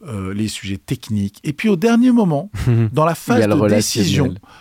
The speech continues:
Speaker 2: Ouais.
Speaker 1: tu vois, quand on se dit, « Bon, allez, j'ai deux offres, elles sont à peu près similaires, qui je choisis ? » Eh ben, je vais choisir celui qui m'a donné le plus envie.
Speaker 2: Bah
Speaker 1: Nous,
Speaker 2: oui.
Speaker 1: on fait l'inverse. On crée d'abord les conditions pour que deux êtres humains aient envie de travailler.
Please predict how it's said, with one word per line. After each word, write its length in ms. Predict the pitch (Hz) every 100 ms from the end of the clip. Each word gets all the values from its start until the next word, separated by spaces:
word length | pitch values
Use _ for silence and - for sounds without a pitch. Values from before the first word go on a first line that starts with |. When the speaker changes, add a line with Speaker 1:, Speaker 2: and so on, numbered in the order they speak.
| 92
Speaker 2:
Ouais. 40 |
Speaker 1:
tu 100 | 82
vois, 160 | 165 180
quand 240 | - 202
on 80 | 214
se 60 | 180
dit, « 120 | 202
Bon, 140 | 180 208
allez, 220 | 202 196
j'ai 140 | 165
deux 260 | 160 185 165
offres, 240 | 180 170
elles 80 | 147
sont 120 | -
à 60 | 147
peu 100 | 151
près 140 | 151
similaires, 540 | 131 151 139 170 - -
qui 160 | -
je 100 | 123
choisis ? » 380 | 117 117 95 85 - _ _ _
Eh 60 | 131
ben, 140 | 117
je 60 | 101
vais 40 | 104
choisir 360 | 107 92 104
celui 400 | - 104 98 107 - _
qui 140 | -
m'a 100 | 98
donné 200 | 90 90
le 40 | 87
plus 260 | - 98
envie. 200 | 85 80 82 _ -
Speaker 2:
Bah 160 | - 92
Speaker 1:
Nous, 80 | 147
Speaker 2:
oui. 40 |
Speaker 1:
on 40 | 156
fait 160 | -
l'inverse. 420 | 127 110 104 98 -
On 80 | 120
crée 200 | - 127
d'abord 320 | 113 143 160
les 100 | 139
conditions 440 | - 127 117 - 131
pour 180 | 113
que 100 | -
deux 200 | 90 117
êtres 200 | 117 -
humains 180 | 117 117
aient 20 |
envie 200 | 107 95
de 40 | 95
travailler. 480 | - 92 82 92